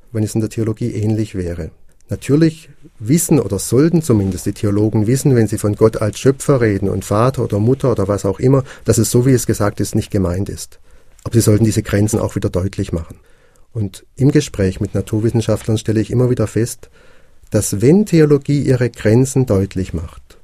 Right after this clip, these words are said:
wenn sie nicht den Anspruch erhebt, dass die Sachen so sind, wie sie sagen,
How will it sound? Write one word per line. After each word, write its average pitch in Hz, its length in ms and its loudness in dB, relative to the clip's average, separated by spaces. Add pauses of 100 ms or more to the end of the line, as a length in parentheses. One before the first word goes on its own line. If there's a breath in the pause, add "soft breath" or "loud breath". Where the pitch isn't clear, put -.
(480 soft breath)
wenn 117 140 4
sie 147 100 6
nicht - 440 2 (120)
den 113 120 4
Anspruch 143 520 0
erhebt, 107 640 -4
dass 101 140 -4
die 110 80 -2
Sachen 110 320 2
so 143 120 4
sind, 139 320 2
wie 123 60 0
sie 107 140 0
sagen, 120 460 0